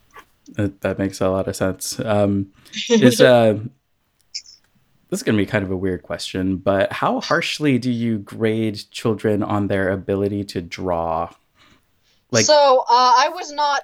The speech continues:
Speaker 2: in a grading position, so I, I, you know, I was the assistant. I was just walking around helping kids.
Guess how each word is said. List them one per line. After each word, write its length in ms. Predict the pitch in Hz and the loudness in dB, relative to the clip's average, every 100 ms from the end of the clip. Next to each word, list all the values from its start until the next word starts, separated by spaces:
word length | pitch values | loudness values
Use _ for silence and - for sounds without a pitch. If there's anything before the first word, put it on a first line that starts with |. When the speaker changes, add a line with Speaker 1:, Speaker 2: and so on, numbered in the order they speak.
| - | -8
Speaker 2:
in 280 | 254 247 247 226 | -10 -8 -6 -4
a 100 | 226 | -2
grading 600 | 208 220 233 240 233 226 | 0 0 2 0 0 -4
position, 600 | 214 208 214 294 285 311 | -4 0 2 2 0 -4
so 240 | - 214 | 0 2
I, 240 | 208 220 - | 4 2 0
I, 320 | 190 202 202 - - _ | 0 0 0 -6 -20 _
you 120 | 202 190 | -8 -2
know, 180 | 170 160 214 | 0 0 2
I 80 | 233 | 4
was 200 | 220 208 | 4 2
the 240 | 202 202 | 2 2
assistant. 720 | - - 240 - 247 262 - - - | 0 -2 -2 0 -2 -2 -6 -10 -2
I 100 | 202 | -2
was 120 | 202 | -2
just 160 | 208 | -4
walking 320 | 208 202 202 196 | 0 0 0 -2
around 220 | 190 185 | 0 0
helping 340 | 196 - 208 | 0 -2 -4
kids. 380 | 208 233 220 - | 2 2 0 -8